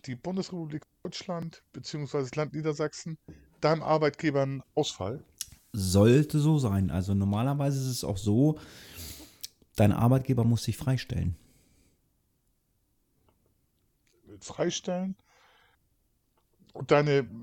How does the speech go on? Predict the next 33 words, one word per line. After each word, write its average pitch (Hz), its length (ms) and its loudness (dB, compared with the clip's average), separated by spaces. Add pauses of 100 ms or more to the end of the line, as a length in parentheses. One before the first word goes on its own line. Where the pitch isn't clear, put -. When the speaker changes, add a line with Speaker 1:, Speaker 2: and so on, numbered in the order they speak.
Speaker 1:
dein 147 160 2
Gehalt 147 260 6
weiter 113 200 6
bezahlen. 98 420 -4 (160)
Speaker 2:
Ja. - 140 -8 (460)
Und 92 220 0 (220)
holt, 98 220 0
holt 95 340 2
jetzt 101 160 0
Geld 107 160 0
vom, 120 280 2
äh, 113 200 2
Vaterstaat. 113 640 -4 (840)
Weil 98 200 2
du 101 240 -2
als, 82 180 -2
Speaker 1:
Genau. 107 280 0 (460)
Speaker 2:
weil 101 140 6
du 98 140 2
als 87 200 -2
Speaker 1:
Genau. 104 160 -2
Speaker 2:
Katastrophenschutz, 120 800 -2
äh, - 80 -2
Arbeiter 107 1120 0
im 92 100 2
Katastrophenschutz, 110 840 -2
das - 200 -6
ist - 140 -4
ja 113 100 2
Katastrophe 127 580 0
da 123 60 0
unten, 131 540 2
also 95 300 4